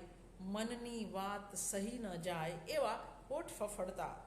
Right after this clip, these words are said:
જે દુઃખનું કંઈ નામ નહીં તે કેમ કરીને કહેવું, નામ વગરની નદીઓને તો છાના માના વહેવું.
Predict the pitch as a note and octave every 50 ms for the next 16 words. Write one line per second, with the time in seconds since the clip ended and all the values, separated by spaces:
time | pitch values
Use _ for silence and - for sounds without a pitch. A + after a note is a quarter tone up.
0 | - - - - - - - - - - - - - - - - - - - F#3
1 | E3+ E3+ A#3+ D4 F4 E4+ D#4 D4+ D4 C#4+ C#4 C#4 C#4+ D4 D4 C#4+ C#4+ C#4 C#4 C4+
2 | B3+ A#3 A3+ A3 A#3 C#4 C#4 B3+ B3 A#3 A#3 A#3+ C4 C#4 C4+ - - B3 A#3 A3+
3 | A#3 - A#3 A#3 C#4 D4 D4 - - - G#3 G3+ A#3+ B3 B3+ B3 B3 A#3+ A#3+ A#3+
4 | - F#3+ E3+ F3+ A3+ C#4 D4 C4+ A3+ F3+ - - - - - - - - - -
5 | - F#3+ F#3+ G3+ A3+ C4+ - C#4 C4 A3 G#3 G#3+ G#3+ G#3+ A3+ A3+ A3 A3+ A3+ A3
6 | G3+ F#3+ F#3+ F#3+ G3 G3 A3+ A3+ A3 G#3 G3+ G3 F#3+ G3 G3 G3 F#3+ G3 G3 A#3+
7 | - - - - A#3+ G#3 A3 A3+ A#3+ A3+ A3 G3 F3 F3 F3+ F3+ F#3 F#3 G3 G#3
8 | G3 F3 E3 F#3 A#3 C4+ C4+ G#3 - -